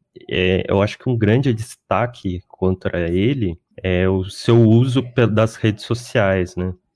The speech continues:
Utilizava muitas redes sociais, utiliza ainda, né? Só que utilizava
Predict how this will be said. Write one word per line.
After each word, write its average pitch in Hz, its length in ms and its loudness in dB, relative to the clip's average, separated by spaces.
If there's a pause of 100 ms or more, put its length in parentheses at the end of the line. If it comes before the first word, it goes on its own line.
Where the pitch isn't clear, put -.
Utilizava 107 960 -2
muitas 113 680 2
redes 101 300 -2
sociais, 95 920 -4 (240)
utiliza 113 640 -2
ainda, 92 420 -2
né? 92 200 -4 (480)
Só - 280 -8
que 113 480 -2
utilizava 101 920 -4